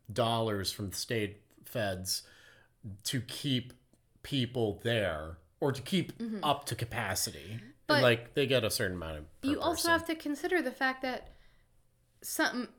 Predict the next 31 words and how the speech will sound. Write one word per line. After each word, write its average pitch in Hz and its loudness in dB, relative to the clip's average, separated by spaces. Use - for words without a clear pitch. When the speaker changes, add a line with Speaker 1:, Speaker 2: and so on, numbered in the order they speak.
Speaker 2:
some, - 2
some - 2
patients 320 2
are 277 4
there 247 6
because 214 0
they 220 2
are 214 2
court 214 0
ordered 185 2
to 220 -6
be 139 -8
there. 98 0
But 214 4
you're 311 8
just 427 2
not 466 8
pre-, 262 2
you're 294 2
preventing 320 2
everybody, 220 2
including 247 0
private 220 0
patients 240 -2
who 208 4
willingly 226 0
entered 220 2
the 202 -4
ho-, - -4
the 185 2
hospital. 190 0